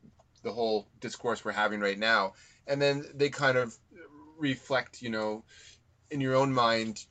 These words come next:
your, your own biases and prejudices and how you can view things differently from someone else. So I, that's what I really like, I, I really like about this whole, uh, thing, is that, yes, you, we're discussing a novel and we're putting our, our own pers-,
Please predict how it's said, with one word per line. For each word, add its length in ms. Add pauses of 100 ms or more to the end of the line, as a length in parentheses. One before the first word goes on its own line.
(220)
your, 280
your 180
own 240
biases 420
and 100
prejudices 600
and 100
how 120
you 160
can 180
view 140
things 280
differently 340
from 140
someone 280
else. 240
So 260 (400)
I, 160 (200)
that's 220
what 80
I 60
really 220
like, 100
I, 380 (120)
I 40
really 200
like 180
about 220
this 140
whole, 340 (400)
uh, 180
thing, 440
is 200
that, 260 (280)
yes, 380
you, 80
we're 160
discussing 500
a 40
novel 600
and 120
we're 100
putting 320
our, 220
our 200
own 180
pers-, 240